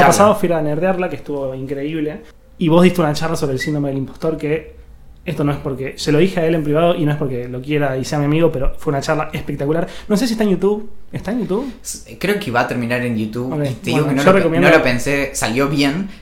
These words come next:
Speaker 1: y no lo pensé tanto. Y después dije, "Claro, no, esto va a terminar en YouTube". Ahí sí se van a
Speaker 2: Bueno,
Speaker 1: dar cuenta.
Speaker 2: <laughs> que soy un impostor.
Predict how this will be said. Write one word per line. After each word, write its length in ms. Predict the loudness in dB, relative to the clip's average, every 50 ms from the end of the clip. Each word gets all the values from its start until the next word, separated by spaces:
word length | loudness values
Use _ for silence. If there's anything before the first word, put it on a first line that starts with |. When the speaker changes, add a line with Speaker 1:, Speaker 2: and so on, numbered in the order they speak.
| -10
Speaker 1:
y 80 | -6 -2
no 80 | 2 2
lo 100 | 2 2
pensé 300 | 2 -2 -2 -2 -4 -2
tanto. 220 | -2 -2 0 0
Y 40 | -2
después 220 | -2 -2 -4 -6 -6
dije, 100 | -6 -8
"Claro, 260 | -8 -8 -8 -8 -8
no, 120 | -10 -10 -8
esto 140 | -6 -2
va 80 | -2 -2
a 20 |
terminar 240 | 0 0 -2 0 0
en 80 | 0 -2
YouTube". 360 | -2 -4 -6 -8 -8 -8 -4
Ahí 200 | -2 0 0 0
sí 140 | 0 0 -2
se 120 | 0 4 4
van 100 | 6 6
a 40 |
Speaker 2:
Bueno, 100 | 6 6 4
Speaker 1:
dar 80 | 2 2
cuenta. 360 | 2 4 4 6 6 6 6
Speaker 2:
<laughs> 20 |
que 60 | 6 6
soy 160 | 6 8 8
un 100 | 8 8
impostor. 460 | 8 6 6 4 4 4 4 2 4